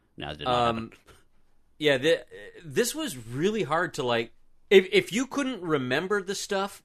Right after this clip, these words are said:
Speaker 2: from memory, it was really hard to find it anywhere. Because it, I don't know that there's anything listed for, you know, like, ghostly vehicles. And that's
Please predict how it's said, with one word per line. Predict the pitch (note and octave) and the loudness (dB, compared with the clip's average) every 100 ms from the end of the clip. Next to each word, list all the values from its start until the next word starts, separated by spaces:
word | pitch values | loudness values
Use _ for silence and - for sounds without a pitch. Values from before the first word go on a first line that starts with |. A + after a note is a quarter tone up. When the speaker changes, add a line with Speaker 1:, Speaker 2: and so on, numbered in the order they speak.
| - | -20
Speaker 2:
from | - - D3 E3 | -8 0 0 2
memory, | C#3 C3+ E3+ F#3+ F#3 | 0 0 0 -2 -2
it | D3 | -4
was | C3+ - | -4 -6
really | C#3 E3+ F#3 | -4 0 0
hard | F3+ D#3+ | 0 -4
to | C3 | -6
find | - A2+ A2 | -6 -6 -4
it | G2 | -6
anywhere. | E2 D#2+ G#1+ - _ _ _ | -10 -14 -18 -20 _ _ _
Because | C3+ C#3+ D3+ C3+ A#2 - | -2 4 4 4 -2 -6
it, | E3 D3 C#3+ | -4 -4 -4
I | C#3 | -2
don't | D3+ F3+ | -2 0
know | D#3+ D3+ | 0 0
that | C#3+ | -2
there's | D3+ B2 - | 0 0 -2
anything | C3 C3 B2+ C3 A#2 A2+ | -6 -6 -4 -4 -4 -8
listed | A2 G2+ B2 - A2+ F#2+ F2+ - | -8 -6 -6 -6 -4 -4 -6 -10
for, | G#2 F#2+ F#2 F2+ F2+ F2+ - | -6 -2 -2 -2 -4 -6 -8
you | A2+ | -8
know, | F#2+ F#2 | -6 -4
like, | F#2 - | -6 -8
ghostly | G#2 G2+ - F#2 | -10 -8 -8 -10
vehicles. | E2+ F2+ D#2+ - | -8 -8 -10 -6
And | - | 0
that's | A3 - | 0 0